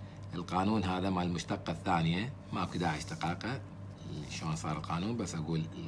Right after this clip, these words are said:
لابلاس للمشتقة الثانية، يعني مال لابلاس دي تربيع واي إلى دي إكس تربيع اللي هو إس تربيع واي داش للإس ناقصا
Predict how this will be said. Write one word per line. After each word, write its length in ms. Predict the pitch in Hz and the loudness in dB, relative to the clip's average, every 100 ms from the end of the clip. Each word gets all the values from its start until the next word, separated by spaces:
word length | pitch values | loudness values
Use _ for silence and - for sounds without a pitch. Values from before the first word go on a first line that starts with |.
| 78 | -2
لابلاس 640 | 80 87 85 92 104 104 | 0 2 4 4 2 0
للمشتقة 480 | 80 78 80 90 - | 0 0 0 -2 -4
الثانية، 300 | 85 95 92 | -4 -2 0
يعني 140 | 80 80 | 0 2
مال 340 | 80 80 80 | 2 2 0
لابلاس 460 | 85 82 80 80 - - - - - | 0 2 2 0 -2 -10 -12 -12 -8
دي 100 | - | -4
تربيع 360 | 80 90 82 78 | -2 0 2 2
واي 200 | 92 85 | 2 2
إلى 180 | 82 82 | 2 2
دي 160 | 80 | 2
إكس 140 | 80 - | 0 -2
تربيع 380 | 90 80 107 113 | -2 2 2 2
اللي 260 | 90 82 85 | 0 0 2
هو 160 | 87 | 0
إس 220 | 92 110 | 0 -2
تربيع 540 | - 120 113 120 123 127 - - - - - | 2 4 8 8 8 4 -6 -10 -12 -10 -8
واي 320 | 90 101 107 101 | 2 6 8 6
داش 460 | 98 98 92 - | 6 6 4 0
للإس 500 | 98 95 104 139 160 - - | 2 2 2 0 0 -4 -2
ناقصا 640 | 95 90 - 80 85 76 | 0 2 0 -2 -2 -4